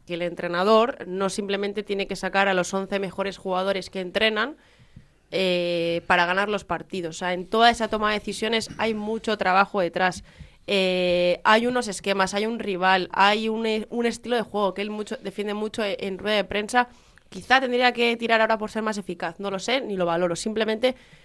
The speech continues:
que es, va más allá, está intentando buscar una identidad que encaje, que, bueno, que es la que ha conseguido, solo que se está un poco, no perdiendo, sino no se está dando tanto en los partidos, y él está intentando trabajar por ello.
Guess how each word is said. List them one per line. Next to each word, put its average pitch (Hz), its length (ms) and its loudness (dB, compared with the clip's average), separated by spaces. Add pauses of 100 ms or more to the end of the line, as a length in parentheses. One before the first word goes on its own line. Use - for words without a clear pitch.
(160)
que 226 100 4
es, - 140 -2 (300)
va 240 100 10
más 277 180 2
allá, 220 340 4
está 185 240 -2
intentando 233 320 2
buscar 233 260 -2
una 240 140 0
identidad 220 360 0
que - 100 -4
encaje, 220 520 0 (400)
que, - 80 -12
bueno, 185 220 2
que 180 80 -8
es 180 80 -8
la 196 100 4
que 196 80 -2
ha 196 60 2
conseguido, 208 480 0
solo 190 240 -2
que 180 100 -6
se 170 100 -12
está 185 180 -8
un 190 100 -8
poco, 196 420 -4
no 214 160 -2
perdiendo, 208 360 -2
sino 185 220 -6
no 196 100 -2
se 196 80 -8
está 208 180 -2
dando 196 220 0
tanto 202 240 2
en - 20 2
los 196 100 0
partidos, 208 540 0 (480)
y 196 140 0
él 226 80 4
está 233 160 0
intentando 240 280 0
trabajar 226 460 4 (140)
por 185 160 4
ello. 196 280 0